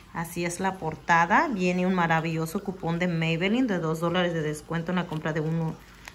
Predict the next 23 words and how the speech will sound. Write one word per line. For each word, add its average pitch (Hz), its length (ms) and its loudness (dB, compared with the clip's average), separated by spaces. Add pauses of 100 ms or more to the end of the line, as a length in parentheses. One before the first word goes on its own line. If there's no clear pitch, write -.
(160)
de 170 140 0
estos 180 340 -2
bilés. 208 560 0 (1300)
Y 202 180 0
aquí 185 300 -2
viene 190 340 0 (140)
otro 277 640 2 (120)
cupón 196 480 2
maravilloso 175 880 2
de 180 180 4
tres 220 760 4
dólares 196 460 4
de 170 100 0
descuento 165 440 -4
en 175 40 -2
la 165 100 -2
compra 165 360 -6
de 156 100 0
uno. 175 220 -2
Buenísimo 190 720 -2
cupón, 170 340 -4
la 202 100 2
verdad. 175 520 2